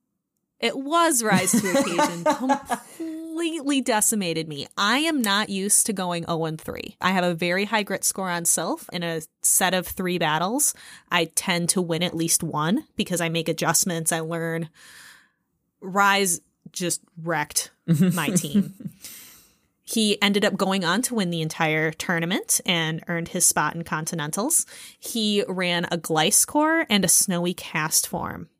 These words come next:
Speaker 1: And used in combination, I had nothing that be-, beat both. So I had a very, very hard time working around his team.
Speaker 2: That's interesting. I was using Gliscor for a long time because it comfortably beats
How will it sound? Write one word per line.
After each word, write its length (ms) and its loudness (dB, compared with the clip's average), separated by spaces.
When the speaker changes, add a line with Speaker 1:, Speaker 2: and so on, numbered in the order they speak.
Speaker 1:
And 400 2
used 320 -2
in 80 2
combination, 540 0
I 140 2
had 180 0
nothing 480 0
that 220 0
be-, 100 -2
beat 240 -4
both. 340 -8
So 200 2
I 60 4
had 180 2
a 60 2
very, 540 0
very 320 2
hard 240 0
time 280 -6
working 360 -4
around 300 -12
his 180 -2
team. 260 -10
Speaker 2:
That's 360 -2
interesting. 560 2
I 460 4
was 260 2
using 360 4
Gliscor 480 2
for 120 0
a 60 4
long 320 2
time 400 0
because 640 2
it 180 -2
comfortably 560 0
beats 540 0